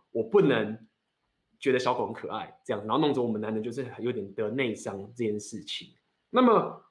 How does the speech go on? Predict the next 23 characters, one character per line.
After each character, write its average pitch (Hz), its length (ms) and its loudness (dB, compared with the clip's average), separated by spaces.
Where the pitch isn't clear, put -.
我 131 160 4
会 180 80 6
讲 113 180 2
这 120 80 2
个 120 60 6
点， 110 180 0
就 113 80 -6
是 117 100 -4
在 117 180 -2
于 101 60 -2
说， 110 120 -4
因 170 200 4
为 226 300 4
这 - 160 -2
样 220 140 6
的 151 80 4
一 127 40 2
个 127 80 2
情 123 280 -6
形 117 160 -8
的 107 60 -4
时 139 100 -4
候， 117 280 0